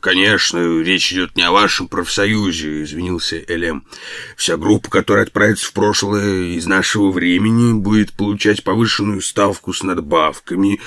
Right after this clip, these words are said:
Я имел в виду, э, участников оттуда. На них мы сможем сэкономить, верно?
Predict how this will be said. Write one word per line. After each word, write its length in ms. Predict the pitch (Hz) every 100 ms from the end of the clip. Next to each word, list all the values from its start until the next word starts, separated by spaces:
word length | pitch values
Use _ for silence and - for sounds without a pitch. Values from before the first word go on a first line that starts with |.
| - -
Я 240 | - 87 92
имел 240 | 110 117
в 40 | 98
виду, 640 | 95 98 117 110 104 - - - -
э, 60 | -
участников 1000 | 87 90 80 117 101 104 101 92 - -
оттуда. 880 | - 87 - - 135 123 95 87 82
На 100 | 78
них 320 | 90 107 -
мы 320 | 104 110 110
сможем 400 | 104 123 123 101
сэкономить, 720 | 98 107 107 113 117 98 76 98
верно? 380 | 113 123 82